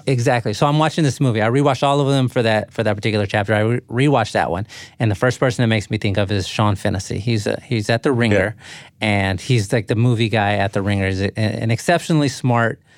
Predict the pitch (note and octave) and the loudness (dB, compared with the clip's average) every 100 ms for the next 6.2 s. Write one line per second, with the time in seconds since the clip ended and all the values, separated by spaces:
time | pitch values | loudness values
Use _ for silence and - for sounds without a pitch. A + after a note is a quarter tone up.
0 | - - - - F#2+ A2+ G#2 G2+ B2+ C#3 | -20 -20 -12 -4 -2 -2 -2 0 2 2
1 | B2 A2+ A2 G#2 D3 D#3+ D3 B2+ A#2 A2+ | 2 2 0 -2 0 2 2 4 2 0
2 | A2 A2 G2 F#2+ F#2 G2 - C3 A#2+ A#2 | 0 0 0 0 -2 -4 -8 -6 -2 0
3 | A2 G#2 C3 D3 A2+ G2 F#2+ - - F#2 | 2 0 2 0 0 -2 -2 -6 -10 -12
4 | - - G#2+ G2+ - _ _ _ - B2+ | -4 0 0 -2 -6 _ _ _ -4 0
5 | A2 G#2 - F#2+ E2 F2 E2 - - - | 0 0 -2 -2 -2 -4 -4 -12 -12 -18
6 | - - | -20 -20